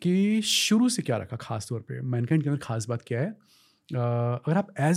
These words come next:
a whole ज़्यादातर फार्मा देखें या ज़्यादातर कंपनीज में आप देखेंगे तो पाएंगे कि, अ, marketing is in their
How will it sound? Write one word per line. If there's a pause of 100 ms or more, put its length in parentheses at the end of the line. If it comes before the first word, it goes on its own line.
a
whole
ज़्यादातर
फार्मा (420)
देखें
या
ज़्यादातर
कंपनीज
में
आप
देखेंगे
तो
पाएंगे
कि, (480)
अ, (140)
marketing (540)
is
in
their